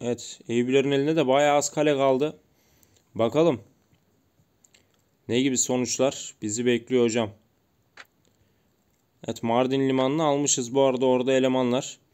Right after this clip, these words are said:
ee, saldırıya geçmiş. Geçmediklerini düşünmüştüm ama geçtiler. Şimdi Mard-, Bursa'dan sonra Mardin'i almalarını,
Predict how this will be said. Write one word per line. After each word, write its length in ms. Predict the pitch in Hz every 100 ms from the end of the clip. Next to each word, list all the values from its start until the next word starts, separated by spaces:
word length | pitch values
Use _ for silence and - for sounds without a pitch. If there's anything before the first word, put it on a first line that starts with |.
| _ _ _ _ _ -
ee, 800 | 104 104 104 104 104 101 104 107 - _ _ _ _ -
saldırıya 580 | - 120 123 117 127
geçmiş. 680 | 117 131 131 127 135 - - _ _ _ _ _ -
Geçmediklerini 760 | 117 117 131 120 120 120 131
düşünmüştüm 500 | 123 - 110 101 131
ama 200 | 139 147
geçtiler. 600 | 131 127 - 120 127 - _ _ _ _ _ _ _ _ _ _ _
Şimdi 240 | - 110
Mard-, 340 | 113 127 135 117
Bursa'dan 500 | 123 127 - 143 147
sonra 280 | 143 147 151
Mardin'i 400 | 143 143 135 147
almalarını, 640 | 143 139 139 139 143 147